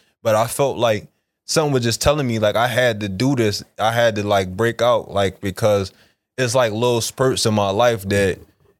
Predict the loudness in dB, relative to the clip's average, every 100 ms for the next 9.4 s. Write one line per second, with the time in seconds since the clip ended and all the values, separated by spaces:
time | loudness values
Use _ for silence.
0 | _ 0 2 2 0 0 2 2 2 -2
1 | -2 2 2 2 0 2 2 0 -2 0
2 | 2 2 0 0 0 0 2 2 0 0
3 | 0 -2 0 0 0 0 2 2 0 0
4 | 0 0 0 0 0 0 0 -2 -14 _
5 | _ _ -2 0 0 2 2 0 -2 -2
6 | -2 -6 -2 0 0 0 0 0 0 -4
7 | -2 2 2 2 2 0 0 2 0 2
8 | 0 0 0 2 2 2 0 0 2 0
9 | -2 -2 0 0